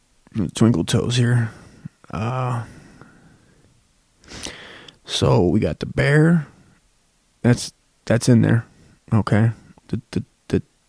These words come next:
the twink is the, the purty, lightweight, feminine, uh,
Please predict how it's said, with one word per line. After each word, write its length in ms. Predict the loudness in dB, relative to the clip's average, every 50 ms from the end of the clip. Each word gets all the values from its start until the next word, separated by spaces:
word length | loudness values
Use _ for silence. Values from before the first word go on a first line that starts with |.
| _ -6
the 100 | -6 -6
twink 600 | -4 -2 2 4 4 4 4 2 0 -6 -18 -20 _ _ _ _ _ _
is 180 | -2 -2 -2 -2
the, 300 | -2 -2 0 0 -2 -4 -6 _ _ _ -20 -20 -20 -20 -20 -20 -20 _ _ _ -14
the 80 | -4
purty, 480 | -2 2 4 6 6 6 6 4 4 2
lightweight, 600 | 2 0 0 0 0 0 0 0 0 0 -2 -4 _ _ _ _ _ _ _ _ _ _ _ _ -20 -6
feminine, 600 | 0 2 4 4 4 4 4 2 0 0 -2 -4 -8 _ _ _ _ -20 -20 _ _ _ _ _ _ _ _ _ _ _ _ _ _ _ _ -18 -10 -6
uh, 520 | -4 -2 -2 -2 -2 -2 -4 -4 -4 -6